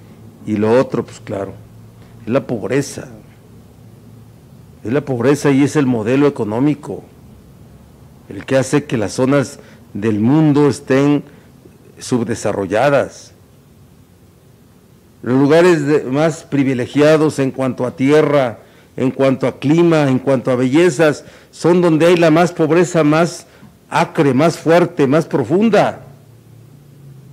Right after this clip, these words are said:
Porque el modelo económico destina a que esas áreas tengan funciones específicas y no de desarrollo. Así están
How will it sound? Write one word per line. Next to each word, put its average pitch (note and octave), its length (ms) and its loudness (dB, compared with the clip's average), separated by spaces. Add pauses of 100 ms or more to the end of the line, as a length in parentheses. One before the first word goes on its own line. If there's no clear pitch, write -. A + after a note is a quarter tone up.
(680)
Porque A2+ 240 -2
el C3 100 4
modelo C#3+ 380 4
económico E3+ 640 0
destina D#3 480 -2
a D#3+ 80 -6
que D#3 80 -10
esas D3+ 260 -8
áreas D3+ 300 -4
tengan D#3 320 -2 (240)
funciones E3+ 720 2
específicas F3+ 1120 -2 (1120)
y B2 80 -4
no E3 180 4
de D#3 140 2
desarrollo. A2+ 640 -6 (3000)
Así A2 220 -12
están D3+ 480 -8